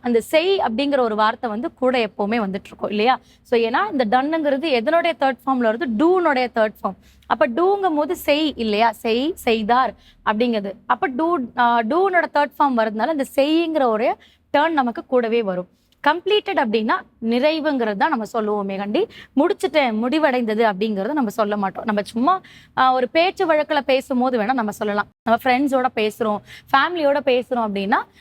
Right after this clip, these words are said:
நம்ம என்ன பண்ணலாம்னா முடிச்சிட்டேன் அப்படிங்கிறத ஒரு பேச்சு வழக்கா சொல்லலாம். ஆனா நீங்க வந்து ஒரு, ஒரு, ஒரு ஸ்கிரிப்ட் எழுதுறீங்க, இல்ல ஒரு டாக்குமெண்ட்டை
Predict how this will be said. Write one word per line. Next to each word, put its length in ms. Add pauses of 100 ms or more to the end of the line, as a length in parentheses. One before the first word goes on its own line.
(140)
நம்ம 180
என்ன 160
பண்ணலாம்னா 320 (120)
முடிச்சிட்டேன் 480
அப்படிங்கிறத 420
ஒரு 160
பேச்சு 280
வழக்கா 240 (100)
சொல்லலாம். 300 (100)
ஆனா 200 (880)
நீங்க 180
வந்து 220
ஒரு, 120 (280)
ஒரு, 140 (100)
ஒரு 180
ஸ்கிரிப்ட் 420
எழுதுறீங்க, 400 (460)
இல்ல 180
ஒரு 80 (140)
டாக்குமெண்ட்டை 520